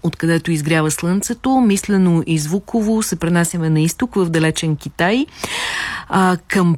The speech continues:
Пекин, след националния празник и преди поредния парад на азиатския комунистически модел, който пък се готви в, а, Северна Корея.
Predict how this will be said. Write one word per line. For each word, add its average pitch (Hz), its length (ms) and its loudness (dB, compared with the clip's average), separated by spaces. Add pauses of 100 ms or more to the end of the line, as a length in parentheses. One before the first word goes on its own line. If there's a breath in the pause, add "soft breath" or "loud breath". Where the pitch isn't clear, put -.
Пекин, 226 600 2
след 214 280 -2
националния 190 600 2
празник 247 500 2
и 208 60 0
преди 180 340 0
поредния 175 640 2
парад 160 540 -2
на 151 480 0
азиатския 160 580 0
комунистически 165 600 -2
модел, 175 300 2
който 208 280 0
пък 185 160 -4
се 165 100 -2
готви 196 340 0
в, 180 200 2 (120)
а, 165 120 2
Северна 165 460 0
Корея. 147 560 0